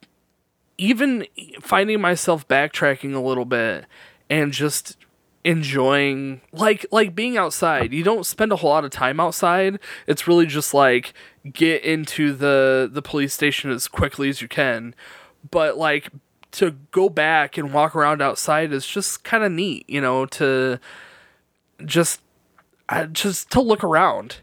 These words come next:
you know, and find stuff that you missed the first time through or whatever. I don't know. It's, it's a neat game to just experience, even without, you know, pushing to beat the game, just to wander around.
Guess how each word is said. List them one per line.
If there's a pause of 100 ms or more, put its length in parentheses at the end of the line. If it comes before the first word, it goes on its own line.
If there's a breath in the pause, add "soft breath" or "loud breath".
(140)
you
know,
and
find
stuff
that
you
missed
the
first
time
through
or
whatever. (580 soft breath)
I
don't
know.
It's,
it's
a
neat
game
to
just
experience,
even
without, (100)
you
know, (400)
pushing
to
beat
the
game,
just
to
wander
around.